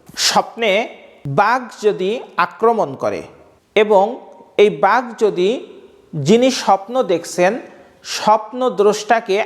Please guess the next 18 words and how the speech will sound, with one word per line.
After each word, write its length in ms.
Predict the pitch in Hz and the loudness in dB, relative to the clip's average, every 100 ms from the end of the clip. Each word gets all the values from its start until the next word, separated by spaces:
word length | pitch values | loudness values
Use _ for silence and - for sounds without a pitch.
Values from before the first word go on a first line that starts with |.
| 196 185 | -2 -4
আক্রমণ 440 | - 233 226 170 156 | 0 0 2 0 0
করলে 300 | 147 147 156 208 - - - - _ _ _ _ - | 2 4 4 2 0 -14 -20 -20 _ _ _ _ 0
তা 140 | 165 180 269 - - - - | 2 2 -4 -14 -20 -12 -2
শত্রুর 480 | 226 233 269 277 269 - | -2 0 0 0 0 0
পক্ষ 240 | 190 - 240 226 | 0 0 -4 -2
থেকে 260 | 190 - 190 220 - - - - | -2 2 2 2 -4 -20 -20 -4
ক্ষতি, 380 | 214 208 220 220 247 - - - - | 2 2 2 0 -2 -8 -20 -20 -14
ষড়যন্ত্র 720 | - 202 190 226 214 196 180 190 190 202 - - - - 147 | -2 2 4 4 2 0 0 2 4 2 -8 -20 -20 -4 2
বা 120 | 175 151 | 2 0
বিপদের 520 | 190 214 247 214 226 233 - - 240 | -6 0 2 2 0 0 -6 -2 -2
আশঙ্কা 500 | - 233 233 226 165 143 | 0 -4 -2 0 0 0
বোঝায়। 420 | 127 139 101 76 - - _ _ _ - _ _ - _ _ - | -6 -4 -4 -6 -16 -20 _ _ _ -20 _ _ -20 _ _ -2
আক্রমণে 640 | 196 - 254 262 262 262 262 196 | -2 0 2 2 0 -2 -2 -2
আহত 260 | 190 254 254 202 | -2 0 0 2
হলে 200 | 180 185 214 - - - - - 147 | 2 2 0 -6 -20 -20 -20 -8 0
বাস্তবে 520 | 185 214 - 233 220 220 175 | 0 0 -6 -2 0 0 2
মানসিক 520 | 165 196 202 220 220 - - - | 0 0 -4 -2 -2 -4 -18 -8
বা 80 | 156 | 0